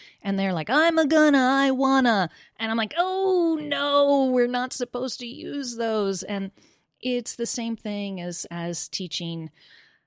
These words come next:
I don't know, like, swear words and stuff. You know, you shouldn't be using wanna, gonna in your standard English the way you wouldn't use swear words. You need to know when and where to use those. So it's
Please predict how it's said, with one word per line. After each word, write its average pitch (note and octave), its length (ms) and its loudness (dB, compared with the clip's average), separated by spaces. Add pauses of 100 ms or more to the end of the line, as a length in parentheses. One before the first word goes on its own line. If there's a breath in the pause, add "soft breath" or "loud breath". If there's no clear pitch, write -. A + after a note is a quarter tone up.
(160)
I D3 140 -8
don't D3 140 -6
know, C#3+ 200 -4
like, C#3+ 220 -6
swear G3+ 460 -2
words E3 340 -4
and D3 160 -6
stuff. - 400 -10
You F3 100 -14
know, F3+ 120 -10
you G3+ 180 -8
shouldn't B3 560 -2
be A3 60 -4
using G3+ 560 -4
wanna, E3+ 360 -4
gonna E3+ 600 -2 (100)
in F3 220 -8
your E3+ 340 -6 (500)
standard F3 800 -4
English F3 760 0 (760 soft breath)
the F#3+ 40 -10
way G3 120 -4
you A3 160 -2
wouldn't A3+ 220 -2
use A3 220 -2
swear C4 300 -4
words. E3+ 360 -8
You F#3+ 140 -8
need F#3+ 320 -2
to G#3 100 -8
know F#3 220 -4
when E3+ 680 -4
and F3 200 -10
where D#3 400 -8 (180)
to E3+ 120 -10
use F#3 320 -4
those. D3+ 240 -8
So G3 160 -4
it's - 260 -6